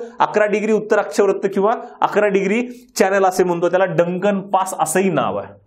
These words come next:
त्याला Duncan Pass, अकरा degree channel, अकरा degree उत्तर अक्षवृत्त किंवा Duncan Pass, त्याला असंही दोन तीन नाव आहेत, हेच विचारलं जाईल.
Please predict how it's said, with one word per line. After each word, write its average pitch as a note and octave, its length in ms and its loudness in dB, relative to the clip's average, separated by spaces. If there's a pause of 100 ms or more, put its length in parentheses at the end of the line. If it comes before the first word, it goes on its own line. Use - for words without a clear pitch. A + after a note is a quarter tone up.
(240)
त्याला D#3+ 180 2 (320)
Duncan F#3+ 500 2
Pass, D#3 240 0
अकरा G3 320 0
degree G3 280 0
channel, G3+ 380 0 (100)
अकरा F#3+ 280 0
degree F#3+ 260 0
उत्तर E3+ 280 0
अक्षवृत्त G3 500 -2 (100)
किंवा G#3 200 2 (340)
Duncan G3+ 480 0
Pass, D#3 300 0
त्याला F3+ 220 0
असंही F3 320 2
दोन F3+ 360 0
तीन G3+ 240 -2
नाव D3+ 200 2
आहेत, C#3+ 220 -2
हेच D3 140 -2
विचारलं C3+ 340 0
जाईल. A2 180 -2